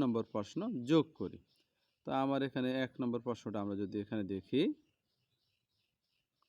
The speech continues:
তিন হাজার চারশো বারো, দুই হাজার একশো একত্রিশ যোগ চার হাজার দুশো তেতাল্লিশ, এই সবগুলো অঙ্ক যোগ করলে কি হয় তা আমরা পাশাপাশি যোগ করি। দেখো এখানে হচ্ছে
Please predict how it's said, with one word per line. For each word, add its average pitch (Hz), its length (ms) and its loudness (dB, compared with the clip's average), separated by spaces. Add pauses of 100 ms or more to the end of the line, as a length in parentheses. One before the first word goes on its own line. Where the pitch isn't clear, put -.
(2250)
তিন 160 180 8
হাজার 151 300 6
চারশো 135 420 2
বারো, 110 400 2 (920)
দুই 131 160 4
হাজার 131 320 2
একশো 117 260 0
একত্রিশ 117 580 2 (260)
যোগ 139 220 2 (340)
চার 117 220 2
হাজার 117 240 0
দুশো 107 320 -4
তেতাল্লিশ, 98 540 -2 (420)
এই 139 120 0
সবগুলো 120 420 0
অঙ্ক 113 220 -4
যোগ 139 260 0
করলে 107 220 0
কি 170 260 2
হয় 117 320 0 (520)
তা - 120 -2
আমরা 113 180 0
পাশাপাশি 131 500 0
যোগ 104 160 -2
করি। 104 180 -4
দেখো 104 240 -4
এখানে 110 220 -4
হচ্ছে 113 160 -4